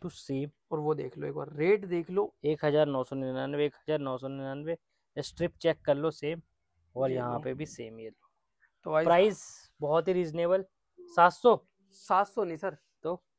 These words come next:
Speaker 2: मात्र, मात्र फ़ाइव नाइंटी नाइन टू पीसेस पे।
Speaker 1: छह सौ रुपए में मतलब।
Speaker 2: छह सौ रुपए में
Speaker 1: क्या बात
Speaker 2: ऑनलाइन
Speaker 1: है।
Speaker 2: लगे हुए स्टोर आर्टिकल्स, ये लो।
Speaker 1: ले जाओ बस भाई।
Speaker 2: ये देखो, बहुत सारे स्टोर पे लगे हुए आर्टिकल
Speaker 1: और
Speaker 2: है।
Speaker 1: बैक
Speaker 2: बैक साइड
Speaker 1: देखो।
Speaker 2: देख लो आप,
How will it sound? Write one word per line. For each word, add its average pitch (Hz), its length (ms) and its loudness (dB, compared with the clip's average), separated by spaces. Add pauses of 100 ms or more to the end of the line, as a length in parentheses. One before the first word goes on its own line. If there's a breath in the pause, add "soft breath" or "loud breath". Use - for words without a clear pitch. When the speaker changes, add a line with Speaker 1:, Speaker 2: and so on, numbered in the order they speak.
(240)
Speaker 2:
मात्र, 190 340 -2
मात्र 208 240 -4
फ़ाइव 185 280 2
नाइंटी 180 320 -4
नाइन 196 240 -4
टू 196 100 -2
पीसेस 160 380 -12
पे। - 140 -20
Speaker 1:
छह 208 200 0
सौ 262 220 2
रुपए 247 160 2
में 240 100 4
मतलब। 185 340 0
Speaker 2:
छह 160 200 -6
सौ 196 220 -4
रुपए 185 160 -4
में 196 80 -4
Speaker 1:
क्या 165 200 12
बात 165 120 2
Speaker 2:
ऑनलाइन 269 380 10
Speaker 1:
है। 262 60 4
Speaker 2:
लगे 226 220 6
हुए 220 200 4
स्टोर 196 300 0
आर्टिकल्स, 151 480 -4
ये 160 120 -4
लो। 135 120 -4
Speaker 1:
ले 185 260 6
जाओ 190 220 10
बस 165 200 4
भाई। 147 260 2
Speaker 2:
ये 202 200 -4
देखो, - 400 -20 (880)
बहुत 175 300 0
सारे 202 260 4
स्टोर 190 320 0
पे 185 80 -4
लगे 165 220 0
हुए 170 140 0
आर्टिकल 156 300 -2
Speaker 1:
और 139 80 4
Speaker 2:
है। 123 80 -2
Speaker 1:
बैक 113 80 -8
Speaker 2:
बैक 131 300 6
साइड 175 220 0
Speaker 1:
देखो। 139 80 -8
Speaker 2:
देख 131 160 -12
लो 139 80 -14
आप, 143 200 -10